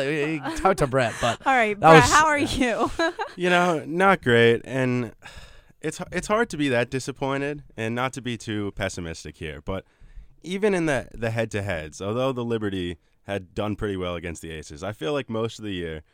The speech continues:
Speaker 3: me and most others felt like the Aces were the better team. And, I mean, and the better team won, and you can't argue that. You know, it came down to the last play, but I feel like at the end of the day, as disappointing as it is, that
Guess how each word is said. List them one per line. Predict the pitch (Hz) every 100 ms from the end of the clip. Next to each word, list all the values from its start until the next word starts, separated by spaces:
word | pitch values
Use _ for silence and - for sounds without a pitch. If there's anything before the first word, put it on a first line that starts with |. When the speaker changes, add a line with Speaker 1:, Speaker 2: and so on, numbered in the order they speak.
| _ _ _ -
Speaker 3:
me | 113 110 104 104
and | 92 90 85 -
most | 101 98 -
others | 92 87 82
felt | - 95
like | 90 87
the | 82
Aces | 82 82 76
were | 80
the | 73
better | 65 62
team. | - - - -
And, | 98
I | 101
mean, | 104 95 - _
and | 147
the | 160
better | 160 160
team | - 151
won, | 117 107 110
and | 98
you |
can't | 101 110 101
argue | 90 87 82
that. | 82 80 82 - _ -
You | 98
know, | 85
it | 85
came | - 107 101
down | 92 92
to | -
the | 90
last | 85 82 -
play, | 87 76 73 -
but | 85 78 _ _ _ _
I | - 107
feel | - 113
like | 107 104
at | 98
the | 104
end | 98
of | 92
the | 90
day, | 87 85
as | 87
disappointing | - 98 98 98 92 90
as | 85 80
it |
is, | 80 78 73 -
that | 80 76